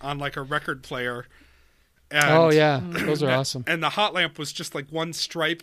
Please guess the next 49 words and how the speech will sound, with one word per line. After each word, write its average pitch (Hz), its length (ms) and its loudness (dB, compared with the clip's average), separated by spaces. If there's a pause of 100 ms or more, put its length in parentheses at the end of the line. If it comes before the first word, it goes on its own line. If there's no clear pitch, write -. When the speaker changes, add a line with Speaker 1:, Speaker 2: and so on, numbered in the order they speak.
Speaker 1:
of 131 220 -10
lamp, 135 380 -4
and 117 140 -16
so - 160 -10
that 127 160 -8
it 123 100 -16
would 123 140 -12
tan 143 360 -4
under 143 240 -6
it 135 80 -2
Speaker 2:
Mm-hmm. 131 100 0
Speaker 1:
as 127 120 -2
it 123 100 -14
passed 131 400 -4
under 131 240 -10
it. - 280 -10 (640)
And 139 160 -12
that 196 180 0
pizza 131 300 -2
Speaker 2:
Right. 120 100 -16
Speaker 1:
was 117 220 -14 (260)
terrible. 143 840 -8
I, 160 100 -10 (140)
I 190 100 -2
don't 247 160 0
know 196 60 -8
how 190 180 -2
that 175 220 -4
compares 165 560 -6
to, 131 320 -10
uh, 120 240 -10 (800)
to - 120 -12
Chuck 165 260 -6
E. 131 60 -14
Cheese. 131 460 -10
Although 165 180 0
I 170 60 4
like 208 300 0
that 202 120 -6
they 160 100 -8
mentioned 160 320 -10
Heggies, 190 400 -6
because 160 180 -14
Heggies 294 340 -4
is 143 80 -16
basically 151 340 -12
the 131 100 -14
same 143 300 -8
deal. 147 520 -6